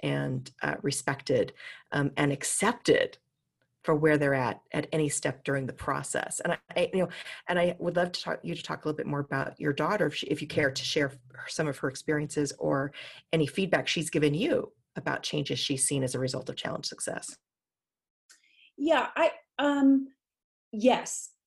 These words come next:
Speaker 2: I, I think the biggest change that she probably has shared is the implementation of lower stakes assessment in the classroom.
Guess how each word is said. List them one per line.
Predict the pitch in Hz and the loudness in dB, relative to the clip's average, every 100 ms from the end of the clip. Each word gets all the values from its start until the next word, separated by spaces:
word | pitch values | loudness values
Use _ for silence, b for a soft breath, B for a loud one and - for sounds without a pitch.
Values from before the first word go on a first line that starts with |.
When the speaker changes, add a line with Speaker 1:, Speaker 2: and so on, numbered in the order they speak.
| - | 2
Speaker 2:
I, | 247 240 - | 2 2 0
I | 269 | -2
think | 311 392 370 | 0 -2 0
the | 294 | 0
biggest | 240 247 269 - | 2 2 2 0
change | - 233 240 240 - | -4 -4 0 -2 0
that | 196 190 190 - | 0 0 -2 -12
she | - - - 226 233 233 233 | -10 -8 -8 -8 -4 -4 -4
probably | 202 214 202 208 190 | -4 -2 -2 -2 -4
has | 170 190 185 | -2 -6 -6
shared | - - 185 190 208 233 240 - b b b - | -8 -2 -2 0 -2 -4 -6 -8 b b b 0
is | 240 226 220 208 190 | 4 4 4 0 0
the | 196 208 | -2 -2
implementation | 220 - 214 196 185 190 190 208 214 - | -4 -4 -4 -4 -2 -2 -2 -4 -4 -6
of | 180 175 170 - | -4 -2 -4 -8
lower | 180 190 190 | 2 4 4
stakes | 196 - 175 165 - - | 0 -2 -2 -2 -8 -8
assessment | - 160 165 - 269 277 - - | -4 -4 -4 -2 0 0 -6 -8
in | 196 | -4
the | 175 | -4
classroom. | - 156 - - 123 78 69 | -6 -8 -6 -6 -8 -10 -12